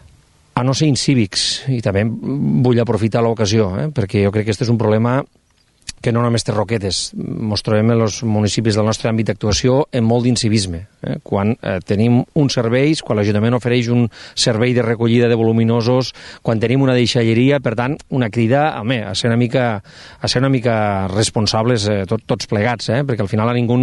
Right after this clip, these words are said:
a, a ningú mos agrada que els nostres, eh, pobles i ciutats estiguen bruts. Per tant, jo crec que també tenim molt a fer en, en este sentit.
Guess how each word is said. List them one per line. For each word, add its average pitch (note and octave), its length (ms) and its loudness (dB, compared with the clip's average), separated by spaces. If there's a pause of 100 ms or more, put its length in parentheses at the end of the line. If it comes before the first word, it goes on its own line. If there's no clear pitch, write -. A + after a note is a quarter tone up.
a, B2+ 320 -2
a D3+ 100 -2
ningú E3+ 220 2
mos D3+ 160 2
agrada D3 240 0 (380)
que B2+ 100 0
els A2 80 0
nostres, C3+ 560 0
eh, A#2 240 0
pobles A#2 240 2
i A2 80 2
ciutats A#2 300 2
estiguen G#2 200 0
bruts. G#2 380 0 (240)
Per G2 80 -2
tant, A2 160 0
jo A2+ 80 0
crec A#2 140 0
que A#2 80 0
també A2+ 100 0
tenim A#2 240 2 (140)
molt A2+ 260 4
a A2 80 0
fer A#2+ 240 0
en, A2+ 160 0 (160)
en G#2+ 80 2
este G2 180 -2
sentit. F2 380 -4